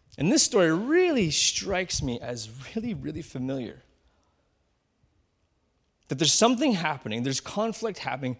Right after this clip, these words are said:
something's not working. It's not going the way we thought it would go.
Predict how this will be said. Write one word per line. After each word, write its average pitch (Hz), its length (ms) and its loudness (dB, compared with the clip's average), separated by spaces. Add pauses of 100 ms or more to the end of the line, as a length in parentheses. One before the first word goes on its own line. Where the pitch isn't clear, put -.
(360)
something's 202 460 2
not 156 260 2
working. 131 460 -4 (1000)
It's - 160 -4
not 165 220 0
going 202 260 4
the 196 80 4
way 180 140 2
we 175 140 0
thought 156 280 0
it 170 60 -4
would 156 160 -10
go. 120 320 -6